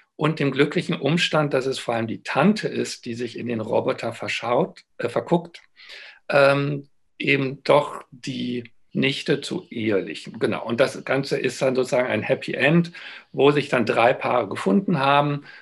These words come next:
nämlich David und die Nichte. Lugo kriegt, findet auch seine Frau. Das gibt's noch eine weibliche Nebenfigur.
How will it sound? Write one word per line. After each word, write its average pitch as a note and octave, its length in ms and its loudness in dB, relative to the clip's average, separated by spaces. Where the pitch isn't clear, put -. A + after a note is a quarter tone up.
nämlich B2+ 460 0
David A#2+ 400 2
und G2+ 240 -8
die - 40 -8
Nichte. F#3 640 4
Lugo F3 640 6
kriegt, - 420 -8
findet A#2 400 0
auch F#3+ 240 2
seine E3+ 260 4
Frau. C#3+ 420 4
Das B2 160 -4
gibt's - 200 -6
noch A2+ 100 -4
eine A2 180 -6
weibliche B2 640 0
Nebenfigur. D3+ 800 0